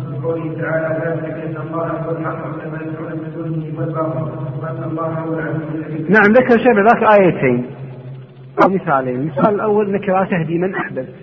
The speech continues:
Speaker 2: ولكن الله يهدي من يشاء". يقول الله عز وجل للنبي صلى الله عليه وسلم: "لا تهدي من أحببت". وفي الآية الأخرى يقول: "وإنك لتهدي". يهدي أم لا يهدي؟ "إنك لتهدي" أي ترشد وتبين للناس، "وإنك لتهدي إلى صراط مستقيم".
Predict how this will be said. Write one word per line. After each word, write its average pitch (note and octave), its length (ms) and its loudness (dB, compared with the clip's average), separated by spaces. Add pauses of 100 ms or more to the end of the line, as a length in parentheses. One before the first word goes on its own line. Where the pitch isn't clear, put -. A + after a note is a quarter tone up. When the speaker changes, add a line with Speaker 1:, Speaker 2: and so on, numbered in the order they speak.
Speaker 2:
ولكن D#3 340 -4
الله D#3+ 240 -4
يهدي D3+ 300 -8
من C3 80 -8
يشاء". B2 360 -12 (480)
يقول G3 220 -4
الله G#3+ 120 2
عز G3 100 2
وجل F#3+ 120 0
للنبي F#3+ 200 -2
صلى F#3+ 100 -4 (340)
الله F3+ 120 -2
عليه F3 100 -2
وسلم: F#3+ 320 -4
"لا A#3 100 2
تهدي B2 340 -4 (320)
من D3+ 80 -10
أحببت". - 280 -14 (360)
وفي C3 80 -10
الآية B3+ 280 6
الأخرى A#3+ 280 4
يقول: A#3+ 160 2
"وإنك D4 440 4
لتهدي". D#3 560 2 (1000)
يهدي A3 340 -2
أم G3+ 60 -6
لا F#3 160 -2
يهدي؟ C#3 300 -10 (580)
"إنك G#3 160 -2
لتهدي" F#3 440 -2
أي E3+ 60 -2
ترشد F3+ 440 -2
وتبين D#3 500 0
للناس، C3 280 -6 (600)
"وإنك D#3+ 300 -2
لتهدي D3+ 400 -4
إلى C#3 160 -6
صراط C#3 160 -10
مستقيم". - 380 -14